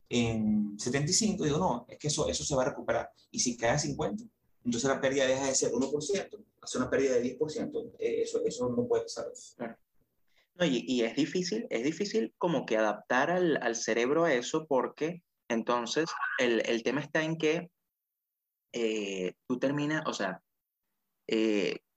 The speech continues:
Speaker 2: si, si tú vendes todo, ¿verdad? O sea, vendiste todo cuando abrió con ese gap, que está genial, es lo que, es lo que deberíamos hacer. Eh,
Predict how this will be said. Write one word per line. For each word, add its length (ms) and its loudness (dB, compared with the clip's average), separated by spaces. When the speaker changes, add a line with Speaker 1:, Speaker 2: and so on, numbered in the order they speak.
Speaker 2:
si, 580 0
si 260 2
tú 140 2
vendes 460 0
todo, 360 -2
¿verdad? 460 0
O 200 2
sea, 140 0
vendiste 400 0
todo 340 0
cuando 260 0
abrió 260 2
con 140 0
ese 200 0
gap, 200 0
que 80 -4
está 180 -2
genial, 400 0
es 140 -6
lo 120 0
que, 260 2
es 60 0
lo 120 0
que 100 0
deberíamos 440 0
hacer. 300 -2
Eh, 800 4